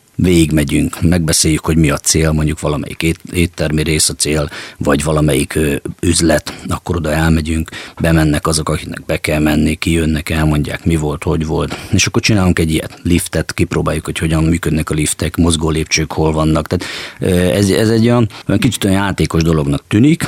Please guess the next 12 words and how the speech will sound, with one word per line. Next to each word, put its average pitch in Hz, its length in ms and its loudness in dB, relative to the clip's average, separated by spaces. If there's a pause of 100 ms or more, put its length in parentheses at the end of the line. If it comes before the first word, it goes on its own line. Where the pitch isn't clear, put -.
de, 95 640 2 (120)
de 92 200 2
ennélkül 104 460 2
nem. 85 300 0 (280)
És - 100 -2
akkor 160 180 2
ezek, 90 320 0
ezek 80 300 0
hozzák 76 480 0
azt, - 240 -2
hogy, 78 260 -2
hogy 78 280 0